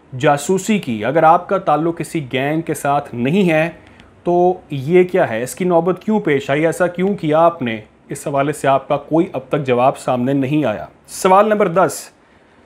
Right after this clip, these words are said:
अगर आप गैंग नहीं है तो आपके साथ तैंतीस मुलजिमान इस वक्त शामिल तफ्तीश क्यों हैं? इतना बड़ा ग्रोह, इतनी बड़ी कंपनी,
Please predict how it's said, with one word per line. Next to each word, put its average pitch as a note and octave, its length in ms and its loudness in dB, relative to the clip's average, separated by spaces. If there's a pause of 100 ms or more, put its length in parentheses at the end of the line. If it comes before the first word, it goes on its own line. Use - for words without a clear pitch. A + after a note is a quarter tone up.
(320)
अगर G3 240 2
आप G#3 200 4
गैंग E3 260 0
नहीं E3+ 180 0
है F3+ 80 -2
तो E3+ 120 -4
आपके D3+ 260 0
साथ D#3+ 180 0
तैंतीस D3 460 -4
मुलजिमान D3 580 0 (100)
इस - 220 -16
वक्त E3+ 240 -6
शामिल D3 440 0
तफ्तीश D#3+ 600 -4
क्यों F3+ 240 2
हैं? B2 220 -4 (540)
इतना F#3 320 0
बड़ा E3 260 4
ग्रोह, D3+ 500 -2
इतनी F#3+ 240 -4
बड़ी D#3+ 220 -2
कंपनी, D3+ 540 0